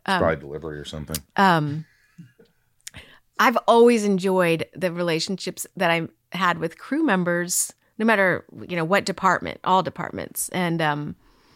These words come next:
Speaker 1: you know, you always walk away with meeting great folks,
Speaker 2: Oh,
Speaker 1: you
Speaker 2: yeah,
Speaker 1: know?
Speaker 2: yeah.
Speaker 1: And that was the hardest part, is not having those, like, opportunity to meet those folks and get to know them really well.
Speaker 2: But I love that you got the opportunity and you were able to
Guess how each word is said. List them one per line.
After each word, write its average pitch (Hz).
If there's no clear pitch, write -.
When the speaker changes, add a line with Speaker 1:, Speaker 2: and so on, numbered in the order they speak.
Speaker 1:
you 208
know, 175
you 175
always 196
walk 185
away 175
with 160
meeting 175
great 175
folks, -
Speaker 2:
Oh, 180
Speaker 1:
you 180
Speaker 2:
yeah, 165
Speaker 1:
know? 165
Speaker 2:
yeah. 120
Speaker 1:
And 165
that 196
was 175
the 170
hardest 160
part, 160
is 151
not 160
having 160
those, -
like, -
opportunity -
to -
meet -
those -
folks -
and -
get 190
to 180
know 165
them 165
really 175
well. -
Speaker 2:
But 110
I 98
love 92
that 80
you 82
got 71
the 78
opportunity 71
and 69
you 67
were 69
able 65
to 64